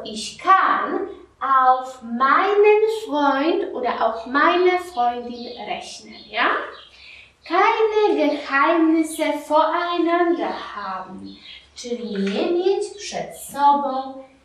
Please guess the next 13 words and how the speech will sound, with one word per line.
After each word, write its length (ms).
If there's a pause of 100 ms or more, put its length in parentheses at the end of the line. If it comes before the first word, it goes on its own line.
(100)
żadnych 1200 (220)
tajemnic. 1200 (540)
Keine 560
Geheimnisse 1080
voreinander 720
haben. 640 (880)
Probleme 1080
miteinander 1120
teilen 680 (380)
und 540 (540)
lösen, 960 (340)
czyli 540 (120)
problemy 1300